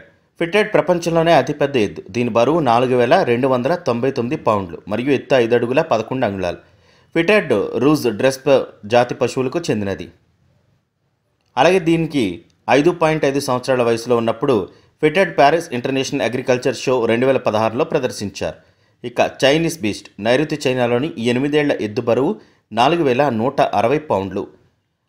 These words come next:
అలాగే ఈ చైనీస్ బీస్ట్ ఎత్తు ఐదు అడుగుల రెండు అంగుళాలు. రెండు వేల పదహారులో స్కై న్యూస్ ఆస్ట్రేలియా ఈ జంతువు రెండు పాయింట్ ఆరు మీటర్ల పొడవు మరియు మూడు మీటర్ల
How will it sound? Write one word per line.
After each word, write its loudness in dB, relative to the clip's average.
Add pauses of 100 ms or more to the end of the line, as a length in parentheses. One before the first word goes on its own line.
అలాగే 2
ఈ -6
చైనీస్ 0
బీస్ట్ -2
ఎత్తు -2 (100)
ఐదు 4
అడుగుల 2
రెండు 0
అంగుళాలు. -2 (460)
రెండు 0
వేల 4
పదహారులో 0 (340)
స్కై 0
న్యూస్ 0
ఆస్ట్రేలియా 2
ఈ 0
జంతువు 0
రెండు 0
పాయింట్ 0
ఆరు 4
మీటర్ల -2
పొడవు 0
మరియు -2 (100)
మూడు -2
మీటర్ల 0